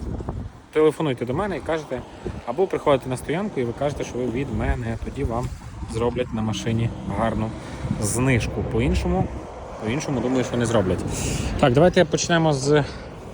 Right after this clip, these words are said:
початку. П'ятнадцятий рік, Peugeot триста вісім, сто вісімдесят тисяч пробігу, автомат один і шість, е, дизель, ціна дванадцять тисяч доларів на старті.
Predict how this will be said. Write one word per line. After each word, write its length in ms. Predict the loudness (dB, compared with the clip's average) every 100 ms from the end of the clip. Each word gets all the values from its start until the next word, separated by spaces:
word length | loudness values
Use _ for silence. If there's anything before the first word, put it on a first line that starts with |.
| -14 -6
початку. 480 | 4 6 4 -2 -12 -12 -16 -16 -16 -16 -18 -18 -10
П'ятнадцятий 580 | -6 0 0 0 -2 0
рік, 300 | 0 -4 -8 -10 -12 -14 -14 -16 -16 -16 -16 -14 -2
Peugeot 400 | 2 4 6 4 0 0 0 0 -14 -14 -14 -4
триста 340 | -2 0 0
вісім, 440 | -2 -2 -2 -4 -4 -12 -14 -14 -14 -6
сто 120 | -2
вісімдесят 420 | -2 -2 0 -2
тисяч 280 | -2 -6 -4
пробігу, 380 | -4 -2 -2 0
автомат 420 | -2 0 -2 -2
один 200 | -2 -4
і 40 |
шість, 420 | -4 -6 -8 -10 -8
е, 300 | -6 -4 -6 0
дизель, 360 | 0 2 -2
ціна 500 | -2 -6 -6 -2 0 0 0 -2 -4 -6 -8
дванадцять 500 | -2 0 0 -4 -6
тисяч 340 | -6 -8 -8 -2
доларів 380 | -2 0 -2
на 340 | -2 -4 -4 -4
старті. 640 | -6 -2 0 0 -6 -8